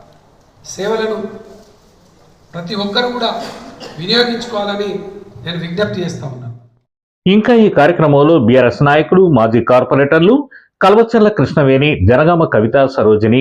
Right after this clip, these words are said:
Speaker 2: పాముకుంట్ల భాస్కర్, గోప ఐలయ్య యాదవ్, బొడ్డు రవీందర్, మెతుకు దేవరాజు, అచ్చవేణు, నూతి తిరుపతి, జట్టవేన ప్రశాంత్, చిలకలపల్లి శ్రీనివాస్, నారాయణ దాసు మారుతి, దొమ్మేటి వాసు, బొడ్డుపల్లి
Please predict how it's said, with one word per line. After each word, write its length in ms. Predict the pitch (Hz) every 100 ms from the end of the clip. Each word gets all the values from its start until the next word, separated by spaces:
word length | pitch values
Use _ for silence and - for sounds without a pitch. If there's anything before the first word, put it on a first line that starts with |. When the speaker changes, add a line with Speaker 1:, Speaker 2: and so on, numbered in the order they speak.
| 135
Speaker 2:
పాముకుంట్ల 420 | 110 101 98 104 104
భాస్కర్, 380 | 117 117 139 127 95
గోప 180 | 123 143 117
ఐలయ్య 240 | 110 117
యాదవ్, 280 | 123 123 220 262 - _ - - 139
బొడ్డు 200 | 180 233
రవీందర్, 440 | 170 147 147 160 160 - 107
మెతుకు 260 | 135 - 117
దేవరాజు, 500 | 113 127 110 107 131 135
అచ్చవేణు, 480 | 101 110 110 113 123 123
నూతి 220 | 107 107 110
తిరుపతి, 400 | 107 104 123 185 247 247 _ _ _ 101 98
జట్టవేన 420 | 160 214 214 202 -
ప్రశాంత్, 460 | 123 - 151 151 139 135
చిలకలపల్లి 540 | 127 165 143 123 139 -
శ్రీనివాస్, 500 | 131 135 160 247 - - _ - _ 147
నారాయణ 320 | 151 196 226 202
దాసు 180 | 170 160 123
మారుతి, 340 | 127 127 151 151 101
దొమ్మేటి 340 | 120 156 147 113
వాసు, 300 | 107 107 131 135 98
బొడ్డుపల్లి 480 | 113 143 170 117 104